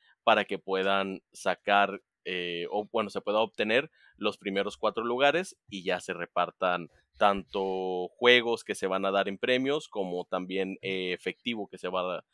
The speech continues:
a, a dar en ello. Entonces, es justamente eso.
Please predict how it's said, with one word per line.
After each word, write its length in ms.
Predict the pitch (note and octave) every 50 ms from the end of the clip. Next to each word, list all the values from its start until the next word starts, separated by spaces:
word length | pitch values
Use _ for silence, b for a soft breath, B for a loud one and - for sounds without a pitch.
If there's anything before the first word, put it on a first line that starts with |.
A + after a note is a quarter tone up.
| _ _ _ _ _
a, 480 | F2 F2 F2 E2+ E2+ E2 D#2+ D#2+ D2+ - -
a 120 | G2 G2
dar 180 | G2+ G2+ F#2+ F#2+
en 100 | F2+ F2+
ello. 320 | F2+ F2 E2+ E2 E2 E2 _ _ _ _ _ _ _ -
Entonces, 580 | F#2+ E2+ - G2 F#2+ - - F#2+ F2+ - - -
es 160 | G#2 G#2 -
justamente 640 | - C3 A#2 - A2+ G#2+ G#2+ G2+ - - F#2+ G#2+
eso. 300 | C3+ C#3 - D#3+ D#3+ D#3+